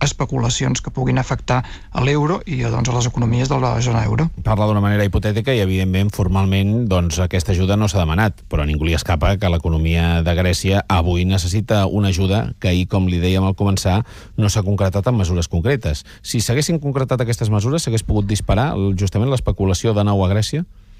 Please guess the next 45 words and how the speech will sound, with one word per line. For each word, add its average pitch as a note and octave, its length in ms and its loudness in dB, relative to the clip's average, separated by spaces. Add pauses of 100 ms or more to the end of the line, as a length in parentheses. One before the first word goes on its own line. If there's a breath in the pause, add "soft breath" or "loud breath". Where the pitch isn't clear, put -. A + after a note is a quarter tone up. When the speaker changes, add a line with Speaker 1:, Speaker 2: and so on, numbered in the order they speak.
(160 soft breath)
Speaker 1:
Bé, - 160 0
aquesta D#3+ 240 -2
és C3+ 80 2
una D3 80 2
pregunta D3+ 460 0 (100)
especulativa. B2 800 -4 (140)
<laughs> B2+ 140 -2
No C#3+ 160 0
ho D3 40 -2
sabem, A#2+ 340 -4 (420 loud breath)
el C#3+ 160 2
que C#3+ 80 -2
hagués, C3+ 240 -2
el C#3 160 0
que C#3 60 -2
hagués C3 180 -2
passat. C#3 320 -4
El C#3 80 0
que E3+ 140 0
era F3 100 2
molt E3+ 220 0
important D#3 420 -2
i - 80 -4
que C3+ 160 -2
tots D3 200 -2
els C3+ 160 0
actors C3+ 360 -2
econòmics C3+ 680 -2
estaven B2+ 360 -2
observant B2+ 560 0
de A#2+ 80 -2
molt B2+ 200 2
a - 40 0
prop C#3+ 240 0 (320 loud breath)
era D3+ 100 0
quina F#3+ 300 0
era D#3 120 2
la C#3 120 2
resposta C3+ 520 -2
de B2+ 120 -2
la C3 80 0
zona D3+ 260 0
euro C#3 260 0
en C3 120 -2
aquesta C3+ 320 -2